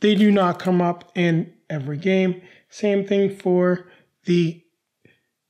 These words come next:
quest crystals, well, quest tokens, or whatever they decide to be during, uh, that game,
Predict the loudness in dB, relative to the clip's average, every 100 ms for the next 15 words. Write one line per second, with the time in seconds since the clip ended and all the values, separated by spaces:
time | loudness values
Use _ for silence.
0 | _ _ _ _ -10 -2 0 0 -6 -16
1 | -6 -2 -2 0 0 0 -4 -14 _ -12
2 | -12 -12 _ _ -4 -4 -2 -2 0 2
3 | 2 0 -2 -8 -6 -4 -6 -10 _ -2
4 | 0 0 0 0 0 -4 -4 -2 0 0
5 | 0 0 0 0 -2 -4 -8 -10 -8 -4
6 | -4 -4